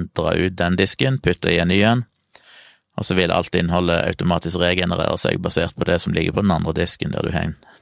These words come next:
nøyaktig kopi. <clears throat> Så sånn sett har jeg jo en backup. Men jeg har jo opplevd før at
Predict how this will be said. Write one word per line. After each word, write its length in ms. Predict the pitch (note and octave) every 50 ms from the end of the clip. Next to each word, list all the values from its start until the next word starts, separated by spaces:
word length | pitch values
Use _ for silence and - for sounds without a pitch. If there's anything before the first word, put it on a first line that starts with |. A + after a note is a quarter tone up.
| _ _ - - - - - -
nøyaktig 380 | G2 F#2 F2 - - - F2+ E2+
kopi. 300 | - - - F2 F2 F2 F2+ - _ _ _ -
<clears throat> 100 | - - - - A#3 F#3 D3 G#2+ F2 - _ _ _ _ _ _ _ _ _ _ _ _ _ _ _ _ _ _ _ _ - - - - - - - - - - - _ _ _ _ _ _ _ _ _ _ _
Så 80 | - A2+
sånn 300 | - - - C#3 D#3 D#3+
sett 160 | - F#2+ -
har 140 | - E2+ E2
jeg 80 | E2+ E2
jo 60 | E2 F2
en 80 | F2
backup. 540 | - F2+ F#2 - - - - - _ - - - _ _ _ _ _ _ _ _ _ _ _ _ _ _ _ _ _ _ _ _ _ _ _ _ -
Men 160 | G#2+ G#2 G#2
jeg 80 | G2 G2+
har 80 | G2+
jo 140 | C#3+ B2+ B2
opplevd 260 | - - A2+ G#2+ G#2+
før 280 | - - A#2 C#3 B2+ G#2+ G2+
at 160 | G#2 - -